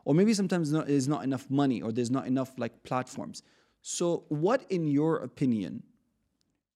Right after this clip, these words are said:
does the U A E, does the Gulf, does this region, the Middle East, what do we need to be a major player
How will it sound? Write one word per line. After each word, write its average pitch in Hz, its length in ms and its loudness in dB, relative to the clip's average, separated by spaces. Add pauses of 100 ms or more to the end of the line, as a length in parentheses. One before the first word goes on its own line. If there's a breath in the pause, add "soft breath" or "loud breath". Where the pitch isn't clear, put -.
(160)
does 123 440 0 (380)
the 123 100 0
U 131 220 6
A 120 40 2
E, 180 300 -2
does 123 220 -4
the 113 100 -2
Gulf, 156 580 2
does 117 160 -4
this 120 280 -4
region, 160 500 0
the 143 80 0
Middle 117 260 0
East, 147 220 -4
what 214 300 -2
do 196 120 -2
we 170 240 0
need 120 380 0 (400 soft breath)
to - 80 -2
be 139 340 0
a 123 80 -2
major 131 500 2
player 104 540 -2